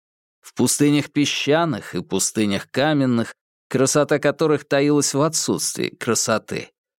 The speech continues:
Над сибирскими сопками, поросшими непроходимым лесом, и африканской саванной, густая трава которой напоминала бескрайнее море. Но выше всего Галин ценил закаты над водой.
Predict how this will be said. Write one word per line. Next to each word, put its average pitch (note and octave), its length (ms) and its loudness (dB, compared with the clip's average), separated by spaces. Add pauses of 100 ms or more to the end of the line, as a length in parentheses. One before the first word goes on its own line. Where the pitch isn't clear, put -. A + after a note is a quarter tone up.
(380)
Над G2 200 0
сибирскими A#2 720 0
сопками, A#2 640 0
поросшими A#2 640 0
непроходимым A2+ 760 0
лесом, A2 580 -2 (460)
и F2+ 80 0
африканской C#3 800 0
саванной, G#2+ 840 0
густая G#2 500 0
трава G#2+ 360 0
которой A#2+ 480 0
напоминала A2 640 0
бескрайнее G#2 720 -2
море. D2+ 480 -4 (1160)
Но D2+ 180 0
выше D3+ 420 0
всего E3+ 440 2
Галин C#3+ 460 2
ценил A2+ 480 0
закаты A2+ 640 -2
над G2 300 0
водой. F2+ 580 -2